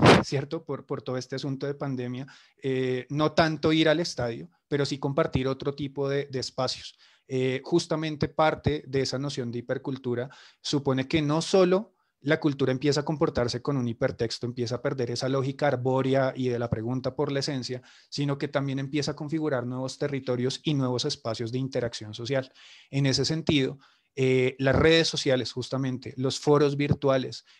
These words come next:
eh, espacios que en, en los primeros días, por ejemplo, de aislamiento por la pandemia, terminaron armándose como, eh, así como, eh, en condiciones normales hay torneos de fútbol aficionado, ¿cierto? Em,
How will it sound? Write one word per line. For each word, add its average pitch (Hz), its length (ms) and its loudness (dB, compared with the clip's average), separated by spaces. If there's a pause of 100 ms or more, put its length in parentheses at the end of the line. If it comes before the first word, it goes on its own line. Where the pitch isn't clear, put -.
(120)
eh, 127 560 0
espacios 147 800 0
que 151 380 -2
en, 143 180 -6
en 139 140 -2
los 139 160 -2
primeros 139 400 0
días, 156 260 -2
por 151 160 -2
ejemplo, 123 340 -6
de 131 100 -2
aislamiento 131 540 -6
por 131 140 -10
la 135 140 -4
pandemia, 120 400 -6
terminaron 127 480 -6
armándose 123 520 -4
como, 139 400 -4 (300)
eh, 127 580 0
así 135 220 -2
como, 151 540 2
eh, 127 200 -2
en 143 120 -2
condiciones 143 520 2
normales 139 460 2
hay 143 120 2
torneos 151 520 0
de 160 80 2
fútbol 123 340 -4
aficionado, 131 640 -2
¿cierto? 131 440 -8 (400)
Em, 135 640 0